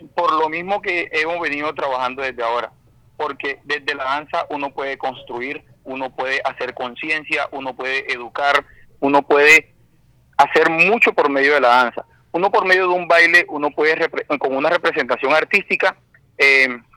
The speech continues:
enseñarle al mundo cómo cuidar el medio ambiente, cómo cuidarse entre seres humanos, cómo respetar, eh, la, la personalidad, la orientación, el pensamiento, la religión de otras personas, porque eso es lo que necesitamos, necesitamos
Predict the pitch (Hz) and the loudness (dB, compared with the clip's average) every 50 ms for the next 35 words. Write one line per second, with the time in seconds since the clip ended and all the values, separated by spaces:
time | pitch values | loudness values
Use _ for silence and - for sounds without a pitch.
0 | - - - - 175 165 160 - 151 147 143 147 165 180 175 170 170 180 190 185 | -16 -6 0 0 0 0 0 0 0 2 2 2 2 2 0 0 -2 -4 -2 -2
1 | 175 160 - 151 151 156 151 - 143 131 127 131 131 135 131 135 131 123 123 123 | -4 -2 -2 -2 -2 -2 -4 -4 -4 -2 0 0 0 0 -2 -2 -2 -2 0 -2
2 | 120 120 131 151 170 151 127 - - _ _ _ _ _ _ _ - - 151 156 | -2 0 0 0 0 0 -4 -14 -20 _ _ _ _ _ _ _ -8 -6 -4 -2
3 | 165 165 - 170 151 139 139 143 143 - 156 160 - - 143 131 127 123 - 123 | -2 -4 -4 -4 -2 0 0 0 -2 -2 -4 -4 -2 -4 -4 -6 -6 -4 -4 -2
4 | 123 127 123 - 127 131 147 151 143 135 123 - _ _ _ _ _ _ _ - | -2 -2 -4 -4 -2 0 0 0 0 -2 -6 -10 _ _ _ _ _ _ _ -8
5 | 151 143 147 156 160 156 156 151 - - 139 123 - 143 143 156 156 156 - _ | -6 -4 -2 -2 0 0 0 -2 -2 -2 -6 -2 0 0 0 0 -2 -4 -14 _
6 | _ _ _ _ - 151 139 135 135 131 127 127 123 123 120 _ _ _ _ _ | _ _ _ _ -4 -2 0 0 0 0 0 -2 -4 -6 -12 _ _ _ _ _
7 | _ _ _ _ _ _ - 147 143 139 135 135 131 127 127 123 123 127 131 - | _ _ _ _ _ _ -10 -6 -2 0 2 2 2 2 2 0 0 -2 -4 -4
8 | 143 135 - 143 135 - 135 131 127 120 113 113 120 127 135 139 139 139 135 131 | -4 -4 -4 -4 -6 -6 -6 -4 -2 -4 -4 -2 -2 0 2 2 2 2 2 0
9 | 127 127 127 127 123 113 - 110 - - 135 139 143 147 143 143 139 131 127 - | -2 -2 -2 -4 -4 -4 -6 -10 -8 -4 -4 -2 -2 -2 -2 -2 -4 -4 -4 -4
10 | - 123 120 - 113 113 123 139 147 143 - 139 135 131 127 123 117 110 110 127 | -6 -6 -4 -6 -8 -6 -4 -4 -4 -4 -4 -4 -2 -2 -2 -4 -4 -4 -4 -4
11 | 139 151 139 127 120 - 131 127 - 139 127 - 156 165 170 127 - _ _ _ | -4 -4 -4 -6 -6 -6 -8 -8 -8 -8 -6 -4 -4 -4 -4 -4 -8 _ _ _
12 | _ - _ _ - 156 151 139 - 139 131 127 - - 156 170 180 175 - 151 | _ -20 _ _ -8 -8 -6 -4 -4 -2 -2 -2 -2 -4 -6 -4 -4 -4 -4 -4
13 | 143 127 - 120 - - 123 120 147 156 147 123 123 123 123 - 135 123 127 120 | -4 -4 -8 -8 -12 -10 -4 -2 -2 -2 -4 -6 -10 -12 -10 -8 -8 -8 -6 -4
14 | - 131 131 143 170 180 | -4 -4 -2 -2 -4 -4